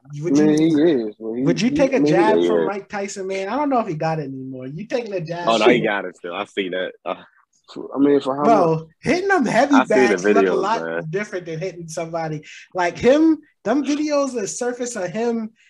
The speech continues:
Speaker 1: hitting the pads and stuff was a lot different than that fight he did with, uh, Roy Jones or whoever it
Speaker 2: I mean, that
Speaker 1: was.
Speaker 2: was an exhibition. It, it was a, I'm pretty sure it was like
Speaker 3: Right, right.
Speaker 2: something in the
Speaker 3: It was like
Speaker 2: contract,
Speaker 3: a
Speaker 2: like, nobody getting knocked out.
Speaker 3: It was like chill out type stuff.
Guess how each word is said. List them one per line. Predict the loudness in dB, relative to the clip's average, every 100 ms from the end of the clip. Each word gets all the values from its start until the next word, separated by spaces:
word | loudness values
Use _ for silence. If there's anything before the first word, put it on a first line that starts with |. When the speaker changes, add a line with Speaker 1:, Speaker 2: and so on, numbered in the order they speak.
| _
Speaker 1:
hitting | -4 -4 -4
the | -4
pads | -6 -6 -2 -2 -2 -8
and | -10
stuff | -4 -2 -2 -6 _ _ _
was | -10 -6
a | -6
lot | -4 -4 -4
different | -8 -6 -8 -8
than | -8
that | -6 -8
fight | -6 -6 -6
he | -10
did | -6 -4 -4
with, | -8 -8
uh, | -6 -8 -4
Roy | -4 -4
Jones | -6 -8 -8 -8
or | -10
whoever | -8 -6 -8 -8
it | -6
Speaker 2:
I |
mean, | 0 0
that | 2 2
Speaker 1:
was. | 0
Speaker 2:
was | -4 -6
an | -8
exhibition. | -12 -12 -12 -12 -16 -18 -6
It, | 0 2
it | 2 -2
was | -4 -6
a, | -12
I'm | -8
pretty | 0 0
sure | 0 -4 -4 -6
it |
was | -10 -10
like | -8 -4
Speaker 3:
Right, | -2 -2
right. | -2 -2 -4 -6
Speaker 2:
something | -6 -4
in | -4
the | -4
Speaker 3:
It | -2
was | 0 0
like | -2
Speaker 2:
contract, | -2
Speaker 3:
a |
Speaker 2:
like, | -4
nobody | -4 -2 -2 -2
getting | -4 -6 -8
knocked | -10 -6
out. | -4 -4 -10 _ _
Speaker 3:
It | -2 0
was | 0
like | -2 -4
chill | -2 0
out | 0 -2 -4
type | -6 -8
stuff. | -6 -6 -6